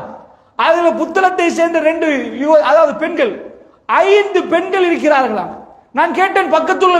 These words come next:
வீடுகளுக்கு விளங்காதா?" என்று இப்படி வந்து சேர்ந்தால், ஐந்து பெண்கள், அவர்கள் பலர்கள் ஐஸ் அடிக்கிறார்களாம், அவர்கள் உம்மாமார்களாம். அல்லாஹ்வுடைய நல்லடியார்கள், அல்லாஹ் மீது ஆணையாக அவர் சொன்ன விஷயம் பேசி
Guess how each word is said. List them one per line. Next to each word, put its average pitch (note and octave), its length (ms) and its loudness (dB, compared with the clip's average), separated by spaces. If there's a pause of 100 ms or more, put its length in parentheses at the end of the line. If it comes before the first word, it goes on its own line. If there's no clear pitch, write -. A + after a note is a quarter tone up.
வீடுகளுக்கு F4 420 2
விளங்காதா?" E4+ 500 2
என்று C#4+ 160 -2
இப்படி C#4 160 -6
வந்து D4 260 -4
சேர்ந்தால், D4 460 0 (480)
ஐந்து F#4+ 480 0
பெண்கள், F#4 440 2 (160)
அவர்கள் D#4 480 0
பலர்கள் F4 340 2 (120)
ஐஸ் F4+ 180 0
அடிக்கிறார்களாம், A3 680 0 (580)
அவர்கள் D#4 340 2
உம்மாமார்களாம். D#4+ 840 2 (400)
அல்லாஹ்வுடைய F4+ 500 2
நல்லடியார்கள், E4+ 600 2
அல்லாஹ் F4+ 260 2
மீது E4+ 180 0
ஆணையாக E4 500 2
அவர் D4 220 0
சொன்ன F4+ 180 -2
விஷயம் E4 400 -2
பேசி E4+ 300 0